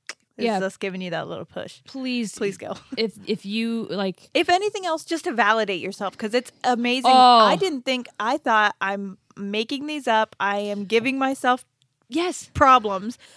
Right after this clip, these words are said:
Speaker 1: I have depression. No, you're not. You're lazy." And my therapist was like, "Y-, there's no such thing as lazy
Speaker 2: Yes.
Speaker 1: people, first of all.
Speaker 2: Yeah.
Speaker 1: There isn't. If
Speaker 2: Right.
Speaker 1: you're not doing something, avoiding doing something,
Speaker 2: There's a
Speaker 1: there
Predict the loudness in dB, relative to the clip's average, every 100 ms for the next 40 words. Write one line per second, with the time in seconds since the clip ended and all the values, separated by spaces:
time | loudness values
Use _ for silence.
0 | _ _ -2 0 -2 -4 -4 -4 -4 -4
1 | -2 -2 0 -2 -2 -4 -2 -4 -4 -6
2 | -4 -6 -6 -4 -4 -6 -8 -6 -4 -4
3 | -8 _ _ _ _ _ -10 -10 -2 -2
4 | 0 0 0 -2 -2 -2 0 0 0 -2
5 | -2 -2 -2 -4 -6 0 0 0 -6 -6
6 | -4 -2 -4 -8 _ 0 2 0 -4 -10
7 | -12 -6 -4 0 0 -2 -6 -6 -2 -2
8 | -4 -8 -6 -4 -4 -4 -4 -4 -2 -2
9 | -4 -4 -4 -4 -6 -4 0 2